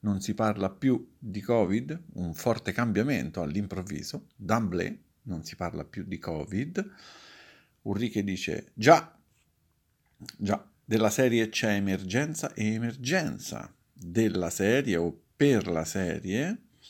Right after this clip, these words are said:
c'è emergenza e, e emergenza della serie.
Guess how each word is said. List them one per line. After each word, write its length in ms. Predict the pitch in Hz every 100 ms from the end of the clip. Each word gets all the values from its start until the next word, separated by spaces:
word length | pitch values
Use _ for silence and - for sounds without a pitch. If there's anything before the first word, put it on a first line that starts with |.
| - - - _
c'è 220 | - 90
emergenza 680 | 104 151 160 95 76 80 -
e, 200 | - - - _ _
e 320 | 110 - -
emergenza 1080 | - 101 101 95 110 107 90 92 - 90 - _
della 440 | - 98 90 76
serie. 540 | - 85 85 85 82